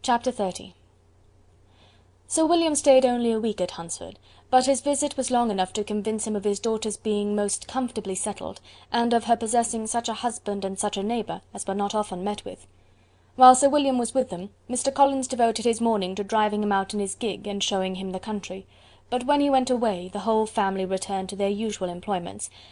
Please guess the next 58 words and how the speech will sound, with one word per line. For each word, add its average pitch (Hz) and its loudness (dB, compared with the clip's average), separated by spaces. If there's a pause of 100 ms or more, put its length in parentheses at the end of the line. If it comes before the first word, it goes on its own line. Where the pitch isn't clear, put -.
(120)
and 254 4
Elizabeth 277 4
was 247 -2
thankful 226 0
to 220 -2
find 202 -4
that 202 0
they 202 -2
did 202 -4
not 214 -4
see 202 -4
more 196 2
of 180 0
her 180 0
cousin 180 -6
by 175 -2
the 185 -4
alteration, 185 -4 (400)
for 240 4
the 233 2
chief 262 -2
of 214 -6
the 214 -2
time 208 -2
between 196 -4
breakfast 202 -2
and 190 -6
dinner 226 -2
was 202 -6
now 208 0
passed 185 -4
by 180 -4
him 180 -6
either 180 -4
at 180 -6
work 214 0
in 202 -4
the 196 -4
garden, 202 0 (340)
or 233 4
in 226 2
reading 214 0
and 202 -4
writing 196 0
and 190 -4
looking 202 -2
out 185 -2
of - -12
the 202 -2
window 190 -2
in 185 -2
his 180 -6
own 190 -2
book-room, 208 -6 (320)
which 208 -4
fronted 196 -4
the 196 -4
road. 190 -4